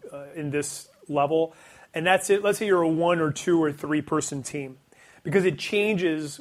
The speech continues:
My answer is gonna change quite a bit, and we can get into that. But let's go back to the beginning. So if I'm alone, or I'm, maybe I got a tech guy and a webmaster, or even I have a business partner,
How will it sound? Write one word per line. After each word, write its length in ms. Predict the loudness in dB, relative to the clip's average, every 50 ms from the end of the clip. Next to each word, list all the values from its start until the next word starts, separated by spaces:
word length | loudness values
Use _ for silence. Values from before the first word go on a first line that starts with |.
| -10
My 180 | -2 0 0 0
answer 320 | 2 2 0 0 0 -2
is 120 | -4 -2 -2
gonna 180 | -2 -2 -2
change 320 | -4 -4 -4 -4 -4 -4 -2
quite 160 | -2 0 0
a 60 | 2
bit, 180 | 0 0 -2 0
and 80 | 0
we 80 | -2 -2
can 160 | -2 -2 0
get 160 | 2 2 2 2
into 260 | 2 -4 -4 -6 -6
that. 340 | -6 -4 -6 -6 -8 -2 0
But 240 | 0 0 0 -2 -8 -20 -20 -20 -20 -20 -20 -10 0
let's 160 | 2 2 2
go 160 | 6 6 6 6
back 320 | 8 8 6 6 6 4
to 60 | 0 -6
the 80 | -6
beginning. 580 | -4 -6 -8 -2 -2 0 0 0 -2 -4 -6 -10 _ _ _ -20 -20 -20 -20 _ -20 _
So 420 | -10 2 4 4 6 6 4 4 2
if 180 | 2 0 2 4
I'm 220 | 4 4 6 6
alone, 500 | 6 6 6 8 6 8 8 6 4 4
or 180 | 6 6 8 8
I'm, 180 | 8 6 4 -2 -4 0
maybe 240 | 2 2 4 6 4
I 60 | 4
got 160 | 6 4 4
a 60 | 4
tech 360 | 2 2 2 2 2 2 0 0
guy 220 | 2 4 4 4
and 80 | 2 0
a 40 |
webmaster, 600 | -2 0 0 0 0 -2 -2 -2 -2 -2 -2 0
or 160 | 0 2 2 2
even 180 | 2 2 0
I 60 | 0
have 100 | 0 0
a 60 | -2 -4
business 400 | -2 -2 -2 -2 -2 -4 -10 -8
partner, 500 | -2 0 0 0 0 -4 -8 -8 -8